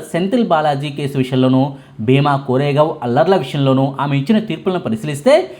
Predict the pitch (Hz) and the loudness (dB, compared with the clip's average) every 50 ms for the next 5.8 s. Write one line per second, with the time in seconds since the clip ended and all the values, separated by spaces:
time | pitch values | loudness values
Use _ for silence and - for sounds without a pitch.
0 | - - _ 120 113 110 156 214 247 226 254 254 233 - 247 226 - 190 - 196 | -20 -18 _ -10 -2 2 4 4 4 4 2 0 2 2 -2 -2 -2 -4 -4 -2
1 | 175 170 170 - 170 - - 143 147 147 139 127 - - 139 - 175 143 - 160 | -4 -4 -4 -4 -6 -6 -6 -6 -4 -2 -2 -2 -2 -2 -6 -8 -10 -8 -6 -4
2 | 147 139 135 127 120 113 110 127 185 196 196 - 117 110 113 139 143 139 143 139 | -2 -2 0 0 0 0 0 2 0 0 -2 -4 -8 -6 -4 -2 -2 -2 -2 0
3 | 143 131 131 135 139 254 294 330 277 - - - - - _ - - 226 233 247 | 2 2 2 2 2 2 2 2 0 -2 -6 -16 -20 -20 _ 0 4 4 6 6
4 | 254 262 240 185 151 139 143 143 139 151 131 117 - - - _ 143 135 - 180 | 6 4 4 2 0 -2 -6 -4 -2 -2 -2 -2 -4 -14 -14 _ -12 -2 0 2
5 | 190 196 175 147 135 - 156 131 131 - - - 131 135 139 151 | 2 2 0 -2 -2 -2 -2 -2 -2 -4 -4 -2 0 2 2 0